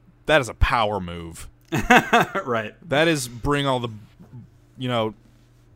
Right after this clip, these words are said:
Speaker 1: Patrick Stewart brings all the boys to the yard, man.
Speaker 2: Hell yeah. And
Speaker 1: Damn
Speaker 2: they're
Speaker 1: right.
Speaker 2: like, "My
Speaker 1: My Jean-Luc
Speaker 2: enterprise is better than
Speaker 1: Picard.
Speaker 2: yours." <laughs>
Speaker 1: My Jean-Luc, my Jean-Luc Picard.
Speaker 2: Yeah.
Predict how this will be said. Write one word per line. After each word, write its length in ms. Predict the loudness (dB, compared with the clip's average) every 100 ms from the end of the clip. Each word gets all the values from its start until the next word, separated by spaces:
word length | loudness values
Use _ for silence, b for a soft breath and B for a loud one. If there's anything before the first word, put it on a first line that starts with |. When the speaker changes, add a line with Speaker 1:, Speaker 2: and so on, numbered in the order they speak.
| -8 0
Speaker 1:
Patrick 340 | 2 2 -4
Stewart 480 | -4 0 2 0 -2
brings 260 | -4 -2
all 120 | -2 -2
the 60 |
boys 360 | 0 0 0 -2
to 60 | -6
the 80 |
yard, 460 | -2 2 2 0 -4 -16 -14
man. 400 | -8 -6 -8 -10
Speaker 2:
Hell 260 | -8 -6 -4
yeah. 380 | -4 -2 -2 -4 -8 -20 -20 -20 -20 -4
And 80 | 0
Speaker 1:
Damn 160 | 2
Speaker 2:
they're 80 | 2
Speaker 1:
right. 300 | 2 2 -2
Speaker 2:
like, 180 | -10 -20 _ _ _ -20 -8
"My 640 | -4 -2 0 -2 -4 -6 -8
Speaker 1:
My 220 | 0 2 2
Jean-Luc 420 | 4 4 4 0
Speaker 2:
enterprise 140 | 0
is 100 | 0
better 180 | 4 6
than 80 | 8
Speaker 1:
Picard. 180 | 6 2
Speaker 2:
yours." 460 | 0 -2 -4 -8 -8
<laughs> 100 | 0
Speaker 1:
My 380 | 4 4 4 4
Jean-Luc, 760 | 4 2 2 2 0 0 -4 -20 -8
my 220 | -2 -2
Jean-Luc 560 | 0 0 0 -2 -4 -2
Picard. 640 | -2 2 2 2 -2 -8 -16 -20 _ -12 -6 -6 -8 B B B B -12
Speaker 2:
Yeah. 220 | -10 -10